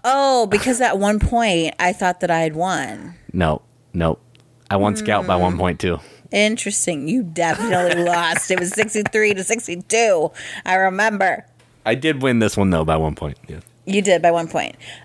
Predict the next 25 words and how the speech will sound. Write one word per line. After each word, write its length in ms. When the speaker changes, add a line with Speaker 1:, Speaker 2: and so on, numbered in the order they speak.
Speaker 1:
Um, 480
this 360
is 160
my 220
kind 300
of 120
game 540
because 340
I 220
love, 600
like, 160
multipaths. 800
So 580
you 500
ca-, 220
you 160
choose, 520
there's 240
these, 360
um, 380
there's 220
a 80
lot 480
going 260
on 420